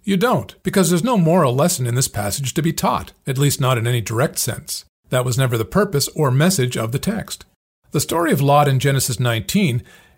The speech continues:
is a part of a much larger story about Abraham and God's plan to establish a holy nation for himself amid a world full of wickedness. Lot's actions and behaviors weren't intended to teach ethical principles,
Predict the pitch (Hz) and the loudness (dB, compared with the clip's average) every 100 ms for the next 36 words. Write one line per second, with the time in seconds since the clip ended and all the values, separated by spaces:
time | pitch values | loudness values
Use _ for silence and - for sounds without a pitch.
0 | - 202 - 233 226 147 139 143 - - | -2 0 2 2 2 2 2 2 0 -8
1 | 170 156 247 202 135 - 117 107 127 131 | -2 2 2 2 -2 -2 -4 -2 -2 0
2 | 139 143 160 220 180 110 110 117 147 - | 0 0 0 2 2 0 -2 -2 -2 -4
3 | - 151 139 135 131 - 123 120 123 147 | -4 0 0 0 -2 -6 -4 -4 -2 -4
4 | 143 233 226 156 127 - _ 165 117 143 | -4 -4 -4 -4 -6 -10 _ -6 -4 -2
5 | 127 123 131 175 131 - 123 123 131 - | -2 -2 -2 -2 -4 -6 -4 -4 -4 -4
6 | 107 113 - _ _ _ _ - 147 156 | -4 -6 -10 _ _ _ _ -2 0 2
7 | 156 143 196 185 127 147 - 117 117 139 | 0 0 0 0 -2 -6 -6 -6 -4 -2
8 | 190 196 135 98 - - _ _ _ _ | -2 -2 -6 -8 -12 -14 _ _ _ _
9 | _ _ _ _ _ - 120 135 147 110 | _ _ _ _ _ -8 0 0 0 -2
10 | 120 - 127 120 110 104 120 120 139 151 | -4 -4 -4 -4 -4 -4 -4 -2 -4 -4
11 | 311 160 123 139 127 107 120 139 123 - | -2 -2 -2 -2 -2 -4 -6 -4 -6 -8
12 | - 147 - 117 - 170 196 131 110 151 | -8 -8 -8 -10 -4 0 0 0 -2 -4
13 | 185 | -4